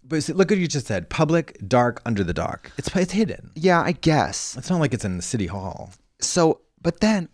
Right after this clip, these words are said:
Speaker 2: other nights, like, I meet up with a guy, we start talking, we start making out outside the bar, whatever.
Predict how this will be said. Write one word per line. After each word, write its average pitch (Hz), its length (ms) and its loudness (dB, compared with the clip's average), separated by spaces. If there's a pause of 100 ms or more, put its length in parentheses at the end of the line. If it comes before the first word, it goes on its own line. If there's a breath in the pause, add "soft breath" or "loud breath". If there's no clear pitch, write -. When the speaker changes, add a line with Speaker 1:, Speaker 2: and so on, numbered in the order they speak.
(120)
Speaker 2:
other 196 280 4
nights, 143 480 0
like, 127 300 -10 (540)
I 107 100 -8
meet 131 160 2
up 139 120 0
with 143 120 -4
a 120 40 0
guy, 117 320 -4
we 113 100 -2
start 120 220 -2
talking, 117 560 -10
we - 100 -8
start - 220 -4
making 110 260 -6
out 107 420 -10
outside 107 260 0
the 104 60 2
bar, 87 260 -2
whatever. 107 400 -6